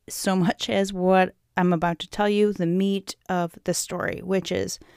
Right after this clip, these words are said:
oh boy, so his birthplace. Hmm. Here we go.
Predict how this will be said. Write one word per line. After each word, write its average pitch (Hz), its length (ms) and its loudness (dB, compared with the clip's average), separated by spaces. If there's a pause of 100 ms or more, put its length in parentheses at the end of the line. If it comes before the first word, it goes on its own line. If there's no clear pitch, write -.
(760)
oh 202 120 4
boy, 156 380 -2
so 190 300 4
his 196 300 2
birthplace. 180 800 0 (200)
Hmm. 170 280 2 (1300)
Here 185 200 -8
we 208 100 -2
go. 233 400 4